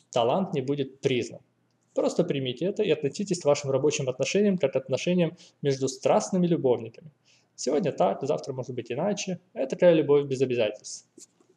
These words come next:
Была у меня такая любовь с дизайнером. И продлилась она три месяца. Надо было просто сразу сделать тест Кеттела и понять,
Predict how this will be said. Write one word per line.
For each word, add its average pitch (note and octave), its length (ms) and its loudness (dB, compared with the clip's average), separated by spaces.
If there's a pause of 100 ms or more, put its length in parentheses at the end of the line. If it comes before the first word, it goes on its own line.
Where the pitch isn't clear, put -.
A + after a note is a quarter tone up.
Была F3+ 260 2
у G#2+ 80 -4
меня A#2+ 120 -4
такая C3 260 0
любовь C3+ 320 2
с A#2 40 -10
дизайнером. A#2 540 0 (240)
И C3 80 -4
продлилась E3 480 0
она D3+ 460 4
три C#3 180 0
месяца. A#2+ 480 -4 (260)
Надо B2 200 -2
было A#2+ 160 0
просто A#2+ 260 -6
сразу A#2 380 -2
сделать A#2 300 -2
тест - 260 -6
Кеттела E3+ 340 4
и C3+ 160 -8
понять, C#3+ 500 -2